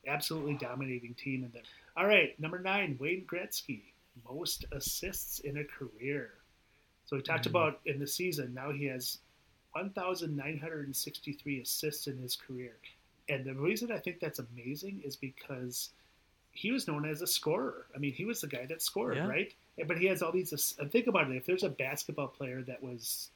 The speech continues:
Speaker 1: you know, a great shooter, right? You're not gonna really have him be known for his assists 'cause he's the shooter. And Gretzky did both, really.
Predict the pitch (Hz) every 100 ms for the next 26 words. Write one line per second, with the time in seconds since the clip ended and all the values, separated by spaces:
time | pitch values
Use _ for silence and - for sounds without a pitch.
0 | _ _ - 120 - - 131 143 147 147
1 | 185 170 110 117 127 147 - - _ -
2 | 196 220 - 151 127 139 131 120 139 127
3 | 139 120 120 _ _ _ _ _ _ _
4 | _ _ - 135 131 123 131 - 120 123
5 | 117 117 - 208 - - - - 123 -
6 | 123 - 185 - 123 113 110 - 127 120
7 | 117 - _ - - - - 131 143 -
8 | 160 143 - 147 160 135 180 233 - -
9 | 120 160 107 127